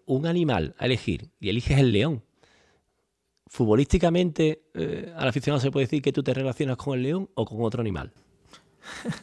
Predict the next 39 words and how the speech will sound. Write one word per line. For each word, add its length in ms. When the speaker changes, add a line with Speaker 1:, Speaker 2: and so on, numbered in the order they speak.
Speaker 2:
Qué 140
pregunta, 580
¿no? 160
Speaker 1:
Esa 140
es 60
difícil, 440
¿eh? 240
Speaker 2:
<laughs> 560
Sí, 520
eh, 680
no 120
sé, 320
espero 960
a 120
los 200
hinchas 300
poder 380
demostrarle 1080
rápido 440
lo 120
que 120
sé 120
que 120
le 80
puedo 400
demostrar. 680
Eh, 580
no 140
sé 200
a 60
qué 120
animal 420
me 100
parezco 300
en 60
la 80
cancha, 340
pero 300
sí, 360